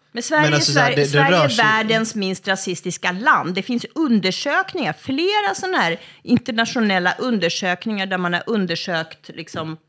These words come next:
Speaker 1: eh, hur olika länder är rasistiska. Sverige hamnar alltid som
Speaker 2: Men
Speaker 1: så här,
Speaker 2: alltså, så här,
Speaker 1: det minst rasistiska landet.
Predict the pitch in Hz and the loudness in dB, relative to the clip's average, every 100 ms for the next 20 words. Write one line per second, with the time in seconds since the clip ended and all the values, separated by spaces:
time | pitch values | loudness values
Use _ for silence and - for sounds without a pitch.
0 | _ _ _ _ _ _ _ _ _ _ | _ _ _ _ _ _ _ _ _ _
1 | _ - 202 - 220 196 240 196 - 214 | _ -8 -6 -6 -6 -4 -4 -4 -6 -6
2 | 180 - 165 160 - 175 160 165 170 165 | -6 -4 -2 -2 -2 -4 -4 -4 -6 -6
3 | 160 156 165 262 - 233 185 - 233 294 | -4 -4 -6 -10 -12 -14 -12 -4 -4 -4
4 | 262 233 208 - 220 135 _ - 320 202 | -4 -6 -6 -8 -8 -10 _ -12 -10 -10
5 | 165 - 160 165 147 147 143 147 127 - | -10 -10 -8 -2 0 0 0 0 -2 -6
6 | 190 202 190 165 - 175 - 160 165 - | -4 0 0 -2 -6 -6 -6 -10 -12 -10
7 | 180 339 277 135 | -4 -2 -4 -6